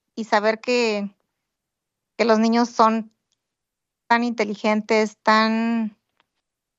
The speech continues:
que todo lo pueden, ¿verdad? Que todo lo pueden, pero a veces a unos les cuesta más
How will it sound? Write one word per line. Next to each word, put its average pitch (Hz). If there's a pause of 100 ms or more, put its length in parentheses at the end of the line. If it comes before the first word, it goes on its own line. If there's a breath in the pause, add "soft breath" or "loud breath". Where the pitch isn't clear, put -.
(680)
que 214
todo 294
lo 311
pueden, 240
¿verdad? 208 (160)
Que 220
todo 247
lo 226
pueden, 208
pero 196 (480)
a 214
veces 214
a 208
unos 220
les 202
cuesta 214
más 208